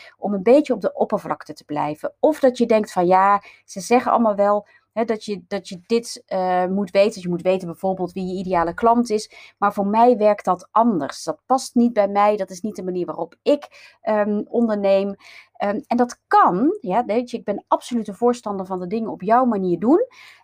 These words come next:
Ehm, maar het is tegelijkertijd ook een beetje dom om de, eh, strategieën waarvan we weten dat ze heel goed werken, om die opzij te zetten. Om daar geen gebruik van te maken. Dus, ehm,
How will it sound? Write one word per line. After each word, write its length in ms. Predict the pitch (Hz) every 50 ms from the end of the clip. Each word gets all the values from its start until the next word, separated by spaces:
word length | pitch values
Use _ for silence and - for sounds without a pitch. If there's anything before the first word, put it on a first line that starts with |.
| _
Ehm, 320 | - - 226 233 240 240 240 - - -
maar 260 | - 214 226 247 254 -
het 160 | - - -
is 120 | 262 -
tegelijkertijd 680 | - 240 240 240 269 311 330 330 - 277 262 247 -
ook 100 | - 247
een 80 | 247 247
beetje 340 | 240 247 247 240 202 170 165
dom 500 | 175 254 302 320 226 175 175 226 285 339 _ - _ _ _ _ _
om 400 | - 240 247 240 240 226 226 - _ _
de, 520 | - 208 208 196 196 190 185 185 190 - - -
eh, 100 | 196 190
strategieën 760 | 185 - - 214 214 - 180 175 - - 339 349 311 262 208
waarvan 280 | 196 185 180 - 190
we 220 | 190 190 185 175 160
weten 500 | 170 220 254 320 370 359 339 - 202 175
dat 180 | 196 190 190
ze 120 | - - 190
heel 320 | 170 160 175 214 262 285
goed 240 | 240 - - 175 -
werken, 500 | - 240 262 247 202 180 175 - 240 302 - _ _ _ _ - - _
om 280 | - 269 277 269 254 220
die 260 | 208 285 320 339 -
opzij 380 | - 247 - - - 277 285 294
te 120 | 285 247
zetten. 380 | 196 - 247 247 - - - - _ _ _ _ _ _ _ _ _ _ _ _ -
Om 180 | - 220 202
daar 220 | 202 226 247 269 262
geen 220 | - 262 269 269
gebruik 380 | 254 208 - - 233 262 254 -
van 160 | - 170 156
te 120 | - 165
maken. 380 | 160 156 151 151 - - - - _ _ _ _ _ _ _ _ _ _ _
Dus, 380 | - 240 247 240 240 - - _
ehm, 400 | - - 220 220 220 233 233 226